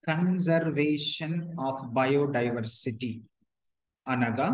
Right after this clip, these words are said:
జీవ వైవిధ్యం యొక్క సంరక్షణ లేదా పరిరక్షణ అని అర్థం. జీవ వైవిధ్యం యొక్క పరిరక్షణ లేదా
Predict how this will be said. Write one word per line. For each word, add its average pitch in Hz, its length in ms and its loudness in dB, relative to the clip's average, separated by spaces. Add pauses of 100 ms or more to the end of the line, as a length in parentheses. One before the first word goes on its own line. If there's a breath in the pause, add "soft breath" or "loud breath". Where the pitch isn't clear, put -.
(1160)
జీవ 190 320 2 (220)
వైవిధ్యం 151 680 4 (180)
యొక్క 123 280 -8 (380)
సంరక్షణ 151 920 0 (840)
లేదా 123 300 0 (300)
పరిరక్షణ 135 760 2 (160)
అని 135 220 -2
అర్థం. 110 260 -6 (1300)
జీవ 165 320 2 (200)
వైవిధ్యం 139 680 2
యొక్క 131 200 -4 (140)
పరిరక్షణ 139 680 -2 (460)
లేదా 127 280 0